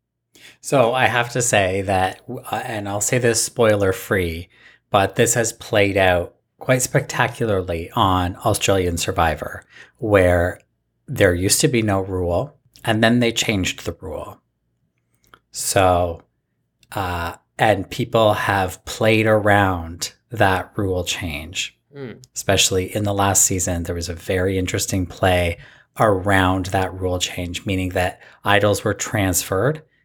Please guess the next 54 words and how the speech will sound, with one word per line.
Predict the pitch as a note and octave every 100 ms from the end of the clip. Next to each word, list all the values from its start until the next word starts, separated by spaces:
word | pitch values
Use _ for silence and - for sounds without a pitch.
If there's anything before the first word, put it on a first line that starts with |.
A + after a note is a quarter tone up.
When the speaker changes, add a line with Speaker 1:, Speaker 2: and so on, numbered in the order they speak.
| _ _ -
Speaker 1:
and | A2
it | G2
was | F#2+ -
fair. | - G#2 F2+ D#2 C2+ - _ _ - -
I'll | G2
just | G3
Speaker 2:
Well, |
Speaker 1:
say | G#3 -
Speaker 2:
so | B2+
here's | A#3+
Speaker 1:
that, |
Speaker 2:
the | -
Speaker 1:
but, | G3
like, | G3
Speaker 2:
other | G#3+
Speaker 1:
they | B2
have | D#3+ B2+
the | C#3
same | - C3+
Speaker 2:
question. | B2
Speaker 1:
rule. | G#2+ E2 E2
So | - A#2+
they | A2+
used | G#2 D3+ D3+
to |
not | D#3+ B2+ C3+
have | E3 D3+
the | D3
rule, | C#3+ C#3+
so | D#3 B2+
it |
was | A2+
like | G#2+ G2+
someone | A#2+ B2
could | B2+
get | B2 A2+
voted | A2+ A2 G2+
out, | G#2 D3+ - -
and | A#2+
you | G2+
could |
be | A2+
like, | G2+ F#2+ - _ _
"Okay, | F3 D3+ B2+ A#2
I | D3
bequeath | D3+ B2 A#2 G2+
my | C3 B2+ G#2+
idol | G#2+ A2
to | C3+
so-and-so | - E3+ C#3 - F#2 E2 - _
in | -
front | G2+ B2+
of | B2+
everybody." | B2+ A2+ F2+ D#2